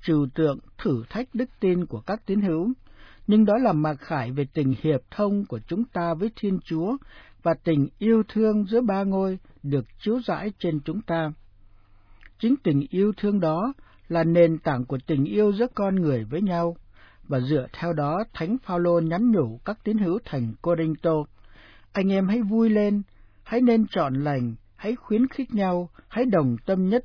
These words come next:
trí và hòa thuận với nhau, và Thiên Chúa, nguồn sự bình an và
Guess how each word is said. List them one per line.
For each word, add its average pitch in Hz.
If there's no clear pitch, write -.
trí 185
và 170
hòa 151
thuận 139
với 185
nhau, 180
và 127
Thiên 185
Chúa, 165
nguồn 160
sự 156
bình 139
an 190
và 147